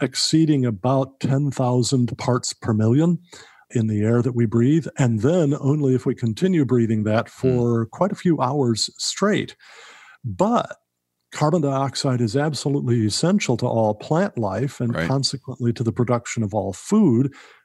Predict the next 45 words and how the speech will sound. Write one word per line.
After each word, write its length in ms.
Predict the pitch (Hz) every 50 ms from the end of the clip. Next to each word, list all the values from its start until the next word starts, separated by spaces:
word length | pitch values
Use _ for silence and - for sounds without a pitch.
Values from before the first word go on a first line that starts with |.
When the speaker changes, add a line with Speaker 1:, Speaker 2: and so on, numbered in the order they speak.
| _ -
Speaker 1:
And 140 | 123 117 113
the 60 | 113
more 200 | 123 131 139 143
C 240 | 131 - - 143 131
O 100 | 127 123
two 200 | - - - 123
there 220 | 110 117 113 110 120
is 220 | 151 180 151 117
in 80 | 131 113
the 100 | 110 107
atmosphere, 720 | 101 95 - - 107 98 - - - 110 104 131 165 160 - - - - - _ _ -
the 80 | - 131
better 260 | 107 127 120 120 135
the 80 | 123 123
plants 360 | - - 131 123 127 127 -
grow. 420 | - - 143 160 175 135 104 - _ _ _ -
Well, 280 | 139 139 131 135 - _ _ -
you 60 | 156
know, 80 | 135
we 160 | 127 135 156 196
don't 160 | 202 180 135
need 200 | 135 143 131 113
to 80 | 117
worry 280 | 104 110 131 139 127 117
about 300 | 110 104 107 107 107 104
getting 240 | 120 113 110 107 104
up 160 | 104 - -
to 120 | - - -
ten 200 | - 117 107 101
thousand 460 | - 113 107 107 101 92 107 98 -
parts 260 | - 110 101 - -
per 160 | - - 107
million 360 | 101 101 104 110 110 110 101 98
of 100 | 92 92
C 220 | - - - 117 107
O 80 | 101
two 240 | 98 - - 117 113
in 80 | 107 101
the 100 | 98 101
atmosphere. 520 | 113 131 123 117 107 - - - 101 95
We're 180 | 95 104 113 110
right 280 | 104 107 117 120 104
now 300 | 110 107 104 110 117 117 110
at 40 | 101
about 260 | 101 107 101 98 -